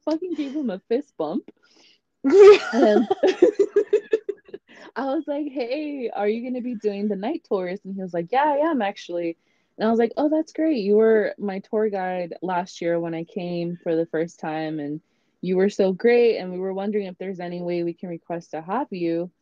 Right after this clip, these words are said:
Speaker 1: Um, and he pretty much said, like, he doesn't know how it's gonna work out. He may, he may not. And I was like, "Well, if I need to demand it, just let me know where to go." <laughs>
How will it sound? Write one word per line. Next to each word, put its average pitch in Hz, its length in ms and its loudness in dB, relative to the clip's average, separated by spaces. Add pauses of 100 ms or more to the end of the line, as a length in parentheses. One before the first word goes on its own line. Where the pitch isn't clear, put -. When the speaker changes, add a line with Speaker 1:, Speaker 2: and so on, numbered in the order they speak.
(440)
Speaker 1:
Um, 165 600 -4
and 196 140 -2
he 294 160 2
pretty 285 240 -4
much 269 280 -4
said, 226 360 -2
like, 208 140 -2
he 214 140 -8
doesn't 214 220 -2
know 202 160 -6
how 196 120 -4
it's 190 160 -8
gonna 196 180 -8
work 175 260 -6
out. 233 640 -2
He 190 220 -12
may, 202 340 -6
he 196 140 -10
may 156 180 -10
not. 208 520 -4
And 196 140 -4
I 190 80 -4
was 196 120 -6
like, 180 220 -4
"Well, 180 120 0
if 208 100 -10
I 202 60 -2
need 196 120 -4
to 220 120 2
demand 175 420 -6
it, 165 120 -2
just 175 160 -18
let 170 100 -6
me 175 80 -10
know 165 120 -6
where 156 120 -2
to 147 60 -6
go." 151 600 -2
<laughs> 294 240 0